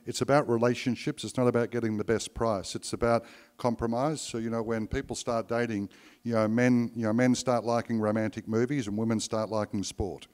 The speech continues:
That's what happens. You know, down the, as the engagement happens and as you compromise. So this is the same thing. It's about that.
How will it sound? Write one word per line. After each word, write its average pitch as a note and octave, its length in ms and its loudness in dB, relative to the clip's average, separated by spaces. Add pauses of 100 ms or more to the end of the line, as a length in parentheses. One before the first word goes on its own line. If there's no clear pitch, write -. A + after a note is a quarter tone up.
(160)
That's - 180 -8
what G2+ 120 -4
happens. - 440 -8 (420)
You A2+ 80 0
know, A2 80 2
down G#2+ 280 -2
the, G2+ 120 -4 (100)
as A#2 200 0
the A#2 120 -2
engagement G#2+ 540 0
happens F#2+ 360 -6
and G#2 100 -2
as G#2 160 -2
you G#2+ 100 -2
compromise. F2+ 680 -6 (280)
So A#2 320 0
this B2 260 -10
is D#3 100 -8
the A#2 120 -8
same B2 260 -6
thing. A#2 240 -4
It's F#2 160 -10
about A#2+ 300 -6
that. A2 160 -8